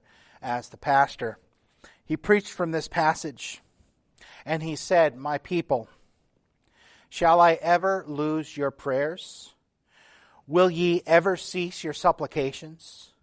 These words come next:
Will ye then ever cease to pray? I fear ye have not uttered so many prayers this morning as ye should have done. I fear there has not been so much earnest devotion as might have been poured forth. For my own part, I have not felt the wondrous power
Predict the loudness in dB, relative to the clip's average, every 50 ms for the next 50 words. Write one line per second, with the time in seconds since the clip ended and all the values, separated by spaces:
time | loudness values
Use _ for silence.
0 | _ _ _ _ _ _ _ _ _ _ _ 0 2 2 4 2 0 0 2 2
1 | 2 2 0 2 4 4 6 6 4 -2 -4 -6 -8 -8 -8 -8 -8 -12 -12 -12
2 | -12 -8 -2 0 2 2 2 0 -2 -6 -14 _ _ _ _ _ _ _ _ _
3 | _ _ _ _ -20 -20 -16 -4 2 4 4 4 2 0 0 2 2 4 4 2
4 | 2 -2 0 2 2 2 4 4 2 2 2 2 2 2 2 2 2 -2 -2 -2
5 | 0 0 2 0 0 -4 -6 -6 -6 -2 0 2 2 2 2 -2 -6 -10 -12 -10
6 | -8 -4 -2 -2 -2 -4 -6 -8 -10 -14 -20 -20 -20 -16 -8 -4 -4 -4 -2 -4
7 | -8 -8 -6 -4 -4 -4 -4 -6 -6 -4 -2 -2 -2 -2 -6 -10 -18 _ _ _
8 | _ _ _ _ _ -6 -6 -6 -2 0 2 2 4 4 4 2 2 0 2 2
9 | 2 2 2 0 -4 -4 -4 -2 0 0 2 2 2 0 0 -2 -4 -4 -6 -8
10 | -8 -6 -4 0 0 0 0 0 -4 -10 -10 -10 -6 -2 0 0 0 0 -2 -4
11 | -6 -8 -8 -8 -6 -4 -4 -4 -6 -8 -8 -6 -6 -6 -8 _ _ _ _ _
12 | _ _ _ -20 -20 -20 _ _ -6 -2 2 4 6 6 6 6 4 2 0 2
13 | 4 4 4 6 4 4 4 4 2 0 0 0 0 0 0 0 -2 -4 -4 -4
14 | -4 -4 -6 -8 -10 -6 -2 0 2 2 2 2 0 -2